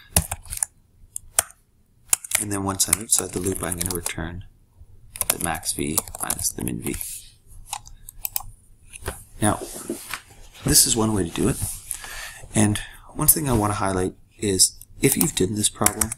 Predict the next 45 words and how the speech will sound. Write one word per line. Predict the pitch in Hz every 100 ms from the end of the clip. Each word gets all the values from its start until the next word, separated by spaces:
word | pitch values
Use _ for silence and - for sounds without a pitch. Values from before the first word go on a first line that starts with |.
| -
and | 90
you've | 87
done | - 87
something | 85 87 90 95
like | 62 -
this, | 87 92 - - - _ - -
where | 90
you've | 80
actually | 80 - -
taken | 95 - 82 78 - - - - _ - -
a | 71
loop, | 76 -
you've | 90
set | - 85
up | -
two | -
loops, | 80 85 - -
where | - 85
your | 80
first | - 104 107 -
loop | 87 82 -
runs | 80 92
through | - 85
and | 82
finds | 78 - -
the |
max, | 67 80 - - -
and | -
then | 78
your | 82
second | - - - 104
loop | 82 -
runs | 80 82
through | - 85
and | 58
finds | - - -
the | -
min, | 69 120 - - - - - - - - - - - - - - - -
I |
don't | 104 120
want | - -
you | -
to | -
do | 53
that. | - -